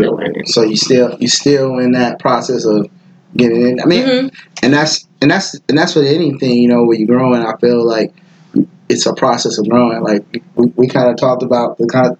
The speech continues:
Speaker 2: mishaps I had today getting set up.
Speaker 1: Oh, no, but it's fine. Like,
Speaker 2: <laughs> Yeah.
Speaker 1: I'm the type of person, I've been in so many shows and something may be going wrong, but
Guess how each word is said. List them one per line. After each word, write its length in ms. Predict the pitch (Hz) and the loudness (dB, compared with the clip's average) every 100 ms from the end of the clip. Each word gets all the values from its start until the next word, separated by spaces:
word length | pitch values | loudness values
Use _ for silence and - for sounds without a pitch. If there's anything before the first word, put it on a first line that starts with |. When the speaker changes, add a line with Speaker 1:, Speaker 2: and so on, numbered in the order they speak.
| - | -6
Speaker 2:
mishaps 480 | 110 131 143 127 - | 0 0 0 -2 -2
I 140 | 123 | 0
had 200 | 135 120 | 0 0
today 340 | 127 131 135 123 | 0 2 2 0
getting 220 | 110 117 | -4 -2
set 320 | - 123 135 | 0 2 2
up. 140 | 185 - | 0 0
Speaker 1:
Oh, 180 | 285 370 | -2 0
no, 220 | 392 330 | 0 0
but 140 | 302 | 0
it's 240 | 294 - - | -2 -2 -4
fine. 320 | 233 240 208 | -2 -2 -4
Like, 320 | 196 190 180 | -6 -6 -8
Speaker 2:
<laughs> 40 | - | -2
Yeah. 400 | 135 123 123 - - | 2 2 2 -2 -4
Speaker 1:
I'm 200 | 330 415 | -2 -2
the 60 | 359 | -2
type 120 | 320 | -2
of 40 | 277 | -2
person, 520 | 269 277 262 247 240 - - | -4 -2 -2 -2 -2 -4 -4
I've 200 | 240 240 | -4 0
been 160 | 226 | 0
in 60 | 202 | 0
so 160 | 202 220 | 0 0
many 160 | 240 233 | 2 2
shows 320 | - 220 196 | 2 2 0
and 80 | 165 | -4
something 320 | 226 - 175 | -4 -4 -2
may 140 | 190 | -2
be 120 | 196 | -2
going 240 | 180 190 185 | -2 0 2
wrong, 300 | 185 196 190 | 2 2 0
but 160 | 170 | -2